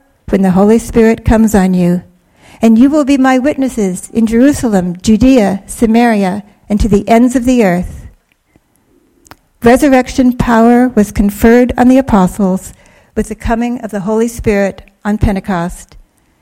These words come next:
The change was instantaneous and dramatic. Now remember, when Jesus was arrested,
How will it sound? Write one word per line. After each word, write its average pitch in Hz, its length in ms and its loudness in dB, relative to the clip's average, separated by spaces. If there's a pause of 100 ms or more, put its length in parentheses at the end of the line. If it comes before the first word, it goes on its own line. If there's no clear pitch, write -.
(600)
The 214 80 -2
change 269 680 0 (160)
was 185 260 -6
instantaneous 240 1040 -2
and 202 140 -2
dramatic. 202 680 -2 (1900)
Now 233 80 0
remember, 285 480 0
when 226 180 -2
Jesus 254 400 -4
was 233 160 -2
arrested, 208 600 -4